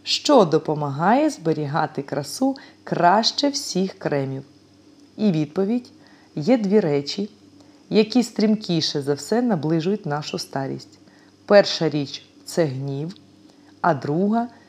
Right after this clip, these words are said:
це величезна кількість непотрібних розмов всередині та ззовні. І коли ми говоримо, що жінка красива в мовчанні,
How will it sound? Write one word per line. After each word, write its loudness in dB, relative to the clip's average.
це 0
величезна 2
кількість -4
непотрібних -2
розмов -2
всередині -2
та -4
ззовні. -4
І 0
коли 8
ми 6
говоримо, 4
що -2
жінка -2
красива 0
в -4
мовчанні, -2